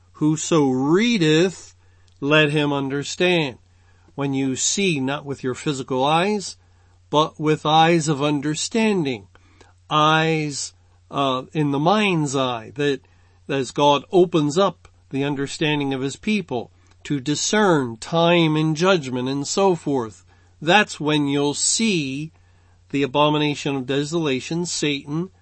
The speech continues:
stand in the holy place, the church. And that is within the response of Jesus to the disciples, "What shall be the sign of thy coming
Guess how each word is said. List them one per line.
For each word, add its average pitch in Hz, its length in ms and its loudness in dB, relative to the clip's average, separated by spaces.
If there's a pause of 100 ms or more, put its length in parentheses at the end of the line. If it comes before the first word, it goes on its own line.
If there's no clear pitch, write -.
(120)
stand 147 420 -2
in 156 100 0
the 143 80 -2
holy 147 340 2
place, 147 460 -2
the 185 140 -4
church. - 680 -2 (580)
And 139 400 2 (360)
that 180 460 4 (340)
is 160 840 2 (340)
within 180 1080 2 (260)
the 147 180 0
response 160 800 0
of 214 140 0
Jesus 160 840 -2 (260)
to 156 200 0
the 185 140 2
disciples, 180 720 0
"What 170 160 -2
shall 170 140 -8
be 151 140 -2
the 131 160 -4
sign 175 520 0
of 220 140 0
thy 208 220 0
coming 151 640 -2